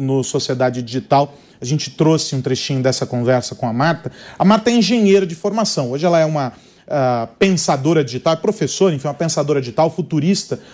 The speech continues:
Mas a formação dela, a primeira, é na área de engenharia. E ela dizia que era uma das poucas mulheres, é, na, na fa-, na, na sala de aula naquela época.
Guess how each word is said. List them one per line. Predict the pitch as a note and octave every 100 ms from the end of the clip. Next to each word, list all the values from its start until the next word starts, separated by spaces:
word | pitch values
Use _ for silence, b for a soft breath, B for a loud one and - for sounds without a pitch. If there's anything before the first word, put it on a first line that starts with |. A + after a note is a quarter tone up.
| B -
Mas |
a | G3+
formação | G3+ C4+ C4 G#3 - A3 G#3
dela, | C#3 D#3+ F3 C3+ A#2 -
a | A2+
primeira, | - C#3 C#3 G3+ F3 b b b _
é | F#3 F3+ G3+
na | A3
área | G3+ F3 F3+
de | D#3 F3 F#3+
engenharia. | F#3+ D#3 F3+ G3+ F3 D3 B B B B
E | E3+
ela | F3+ A3+ F#3 -
dizia | D#3 G#3 E3 C#3+ G3 A3+
que | A3+ - A3+ G#3+ F#3+ F3 E3
era | D#3+ F#3+
uma | G3
das | F#3+ -
poucas | A#3+ C4+ - E3
mulheres, | C3+ C3 C#3+ E3+ A#2 - b b b -
é, | C3+ C3+ C3 C3+
na, | C#3 E3 E3 D#3 C#3+
na | D#3+ D#3+
fa-, | -
na, | D#3 D3 D3+
na |
sala | D#3 F3+ E3 F#3
de | F#3+
aula | D3 D#3 D#3+ b b -
naquela | E3 F3 F#3 G3+
época. | F3 E3 C3+ -